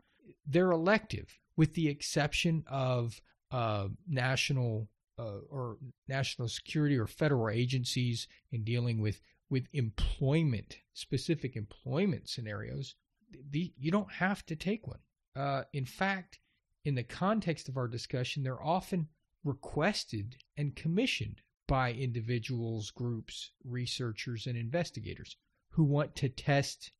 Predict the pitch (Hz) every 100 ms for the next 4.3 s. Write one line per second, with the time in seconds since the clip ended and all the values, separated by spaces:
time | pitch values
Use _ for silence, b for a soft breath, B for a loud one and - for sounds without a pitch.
0 | _ 123 117 110 - 147 156 151 - 156
1 | 143 - 113 113 127 143 - 107 101 -
2 | 101 - - _ _ _ _ _ - 127
3 | 123 - 127 131 117 - - 98 110 -
4 | 208 165 -